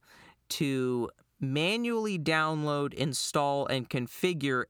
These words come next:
A U R packages, uh, which are the Arch user repository packages, manually, and doing that all via Ansible in an attempt to get this to work. And that still didn't work.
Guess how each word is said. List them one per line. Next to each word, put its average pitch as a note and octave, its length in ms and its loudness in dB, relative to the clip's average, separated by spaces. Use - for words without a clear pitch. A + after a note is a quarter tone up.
A D3 80 4
U D#3 340 0
R C#3 200 2
packages, A2+ 840 0
uh, A#2 180 2
which A#2+ 280 -2
are A#2 220 2
the A#2 340 -2
Arch C3 280 0
user C3 280 -2
repository A#2 720 -2
packages, A2+ 720 -2
manually, C#3 840 0
and B2 200 -2
doing E3 240 0
that E3+ 120 0
all D3+ 220 0
via C3 300 -2
Ansible C3+ 680 0
in C#3 140 2
an C3 120 0
attempt C#3 480 -2
to C#3 120 0
get B2+ 260 -2
this A#2+ 220 -2
to - 100 -4
work. A2+ 500 -2
And B2 380 0
that C#3 240 0
still G#3+ 480 0
didn't B2 440 -2
work. A2+ 360 -6